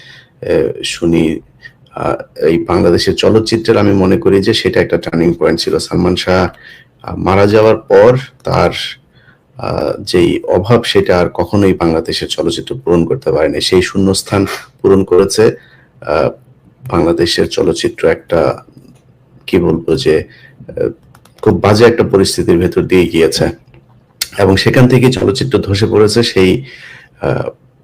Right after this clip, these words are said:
চলচ্চিত্রের ফাঁকা জায়গাটা পূরণ করেছে ভারতীয় আগ্রাসন এবং ভারত এখন বাংলাদেশের, আহ, চলচ্চিত্র বলে আসলে কোনো কিছু নাই। তাদের, তারা যা করে সেটাই আমাদের দেশের মানুষ,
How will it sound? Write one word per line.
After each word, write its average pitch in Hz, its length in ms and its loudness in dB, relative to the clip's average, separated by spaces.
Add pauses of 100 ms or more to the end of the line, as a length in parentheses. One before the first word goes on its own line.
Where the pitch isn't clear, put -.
(360)
চলচ্চিত্রের 90 720 2
ফাঁকা - 340 -2
জায়গাটা 92 380 2
পূরণ 87 300 0
করেছে 82 320 0
ভারতীয় 80 420 -2
আগ্রাসন - 480 -6 (140)
এবং 85 280 -2
ভারত - 380 0 (240)
এখন 90 300 -6
বাংলাদেশের, 87 680 0 (560)
আহ, 78 160 0
চলচ্চিত্র 107 580 0
বলে 110 220 2
আসলে 104 260 0
কোনো 92 240 0
কিছু 90 220 -4
নাই। 85 180 2
তাদের, 90 400 2
তারা 87 300 0
যা 87 200 2
করে - 240 -2
সেটাই - 340 0
আমাদের 90 340 0
দেশের 85 340 -2
মানুষ, 85 420 -2